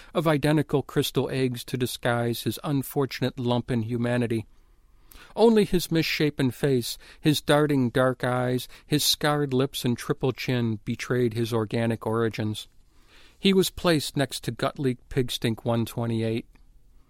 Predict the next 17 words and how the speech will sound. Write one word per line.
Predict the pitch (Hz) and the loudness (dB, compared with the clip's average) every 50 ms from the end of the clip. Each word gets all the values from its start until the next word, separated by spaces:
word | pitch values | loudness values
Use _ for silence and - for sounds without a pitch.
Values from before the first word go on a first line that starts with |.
| - - - _ - _ - - - - - 196 | -20 -20 -20 _ -20 _ -20 -20 -20 -12 -6 -2
"You | 151 165 165 | 0 0 4
will | 160 175 180 175 | 4 4 4 6
not | 156 147 143 143 - - | 4 4 4 2 0 -2
speak," | - - - - - 160 120 113 - - - - - - | -6 -8 -6 -4 -2 -2 -2 -2 -4 -12 -20 -20 -20 -12
said | 269 - - - 135 117 113 117 | -8 -4 -2 0 0 0 0 0
Major | 110 110 107 - - 113 | 0 0 0 0 -2 -2
Domo. | 104 110 107 110 107 107 101 98 98 - - - - - - - _ - - _ - - - | 0 0 0 0 0 -2 -4 -6 -8 -12 -18 -20 -20 -20 -20 -20 _ -20 -20 _ -20 -10 0
The | 147 147 156 | 2 4 4
ashtray | 151 143 131 - - - 131 117 110 | 4 2 0 -2 -2 -2 0 0 0
did | 107 139 131 117 | 0 0 0 0
not | 117 107 110 - - | 0 -2 -2 -4 -6
speak. | - - - 117 110 - - - - - - - - - - - - - - - - - - - - - - - - - - - | -8 -4 -2 -2 -2 -4 -8 -16 -20 -20 -20 -20 -20 -20 -20 -20 -20 -20 -20 -20 -20 -20 -20 -20 -20 -20 -20 -20 -20 -20 -10 -2
Major | 156 160 170 165 - 165 156 | 0 2 2 2 2 0 2
Domo | - 151 135 135 135 123 120 113 | 4 4 4 4 4 2 2 2
gave | - 131 123 120 - | 2 2 2 2 2
his | - 135 123 | -2 -2 -2
speech | - - - 131 123 120 - - | -2 -2 -2 -2 -2 -2 -4 -6